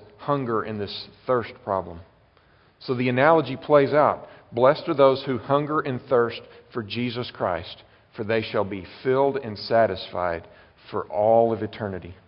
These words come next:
So I point you this morning to Jesus Christ is what you should point all of your hungers and thirsts towards, all your desire towards. Now, for the Christian life in the here and now,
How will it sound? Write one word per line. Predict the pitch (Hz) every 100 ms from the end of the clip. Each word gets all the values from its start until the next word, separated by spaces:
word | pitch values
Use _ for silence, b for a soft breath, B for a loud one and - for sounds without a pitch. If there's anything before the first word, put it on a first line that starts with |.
| _ b b b -
So | 131 123
I | 123
point | - 156 156 147
you |
this | 113 110 120
morning | 110 104 104 107 B B
to | -
Jesus | 113 104 127 113 107
Christ | - 110 85 - - - b b b
is | 104 98 107
what | 123 123
you | 117
should | - 107
point | - 110 98
all | 117 131
of | 120
your | 113
hungers | 101 - 127 101 87
and | 95 87
thirsts | 113 95 - - - - b b -
towards, | 117 98 82
all | 104 127
your | 131
desire | 101 92 101 101 92
towards. | - 87 78 - - _ _ b b b b b
Now, | 120 120 85 -
for | 127
the | 120
Christian | - 170 - 170
life | 156 127 107 98 - B B B
in | 131 120
the |
here | 107 127 151
and | 147
now, | 120 107 92 95